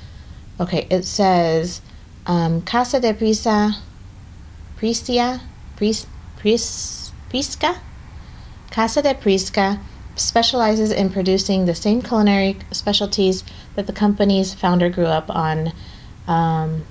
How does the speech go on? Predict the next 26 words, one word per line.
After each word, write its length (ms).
grew 140
up 160
to 100
know 280
and 280
love 360
over 160
four 220
generations 560
ago. 300
This 180
spread 400
is 140
made 180
out 180
of 60
port, 360
one 160
of 140
Portugal's 400
most 260
iconic 520
spirits. 720
Serve 300
with 160
cheese 520